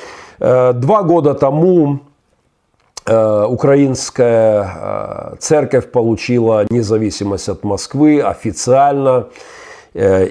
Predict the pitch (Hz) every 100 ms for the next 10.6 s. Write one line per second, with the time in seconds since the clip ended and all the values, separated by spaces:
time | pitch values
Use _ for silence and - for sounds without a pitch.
0 | - 120 117 113 107 95 92 87 87 95
1 | 104 92 - - 151 175 147 135 127 131
2 | 135 123 107 110 - - 131 117 135 135
3 | 107 92 92 - - 98 113 117 113 104
4 | 98 92 - 156 143 123 - 92 92 90
5 | 87 101 113 92 92 131 143 123 110 104
6 | 98 - _ - - - - 139 165 170
7 | - 170 143 98 - 95 90 92 - -
8 | - 98 - 117 117 - 131 104 98 95
9 | 110 110 110 101 104 98 85 - - -
10 | 190 190 - 175 175